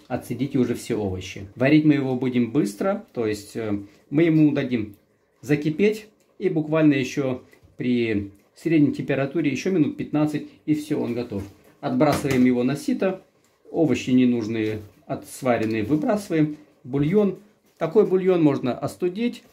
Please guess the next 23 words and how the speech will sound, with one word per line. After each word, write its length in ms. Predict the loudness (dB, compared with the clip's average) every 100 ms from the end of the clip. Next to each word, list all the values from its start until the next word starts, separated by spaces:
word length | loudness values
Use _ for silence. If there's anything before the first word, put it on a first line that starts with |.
| _ _ _ _ -8
и 80 | 0
заморозить. 640 | 4 4 2 -2 -4 -2
Обратите 460 | -2 0 0 -2 -4
внимание, 600 | -6 -4 -2 0 -2 -4
мой 240 | 0 2 2
овощной 540 | 2 0 0 0 0
бульон, 560 | 0 -2 -2 -2 -2 -6 _ -8
он 160 | 0 2
уже 360 | 2 2 0 -2
закипел, 680 | -6 -4 -4 -2 0 0 -4
я 220 | -8 -4 -2
его 380 | 0 -2 -6 -8
сейчас 440 | -4 -4 -6 -16 _ _
убавил 540 | -4 2 4 2 -2 -10 -6
ему 220 | -4 -4
температуру, 800 | -4 -4 -2 -4 -2 -2 -4 -8 -20 _ _
и 100 | 2
он 100 | 2
сейчас 140 | 2
потихонечку 640 | -4 -8 -8 -4 -2 -2 -6
еще 180 | -6 -4
минут 280 | -2 -2 -2
пятнадцать, 600 | -4 0 0 0 -8